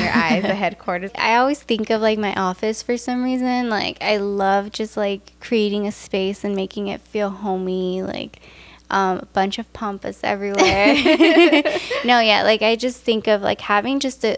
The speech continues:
Speaker 2: like, 'cause I don't have that right now. Like,
Speaker 1: Mm-hmm.
Speaker 2: I don't have a, like, a space dedicated to Del Carmen. So just having, like, the opportunity to have that and, like, just get things done, turn ideas into, like,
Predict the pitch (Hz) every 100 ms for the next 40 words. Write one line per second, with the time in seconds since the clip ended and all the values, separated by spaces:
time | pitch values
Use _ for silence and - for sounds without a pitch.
0 | - 220 196 - - - 254 208 247 269
1 | 240 190 214 - - 262 285 285 233 220
2 | 202 180 190 202 214 233 226 214 202 196
3 | 196 - - 202 208 196 - - 208 196
4 | 196 - - 185 185 - 208 202 - 214
5 | 190 180 190 185 214 254 254 214 202 196
6 | - - 196 226 254 262 220 - - -
7 | - _ - 185 190 190 - 196 196 196
8 | 196 196 185 185 196 196 - 196 190 190
9 | 190 190 196 196 - 185 202 208 208 202
10 | - 185 185 190 - 208 208 208 202 190
11 | 190 214 208 214 196 190 190 -